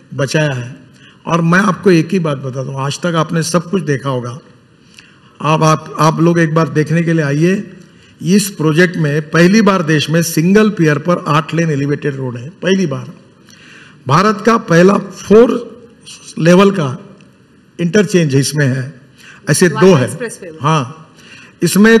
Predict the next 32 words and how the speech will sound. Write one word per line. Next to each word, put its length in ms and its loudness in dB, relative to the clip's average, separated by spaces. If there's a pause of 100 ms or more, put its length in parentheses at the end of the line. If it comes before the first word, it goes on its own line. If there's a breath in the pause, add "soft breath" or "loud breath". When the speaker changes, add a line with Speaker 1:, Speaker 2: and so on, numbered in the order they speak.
Speaker 1:
तीन 500 4
स्तरीय 460 2
interchange 640 2
भी 200 4
तीन 300 4
है, 380 -2 (580 soft breath)
three 160 6
point 320 2
six 320 0
kilometer 480 4
की 400 -4 (480 loud breath)
एट 260 4
लेन 220 4
सुरंग 380 2
है, 80 2
जो 120 2
नीचे 280 4
में 180 0
पूरा 200 2
road 180 0
बनाई, 260 0
जो 100 2
विमान 480 -2
उतरता 320 -2
है 60 0
ना, 260 -6
हवाई 200 0
जहाज, 260 -2 (340 loud breath)
उसके 200 -4
बाजू 320 0
में 160 -2
पूरे 280 0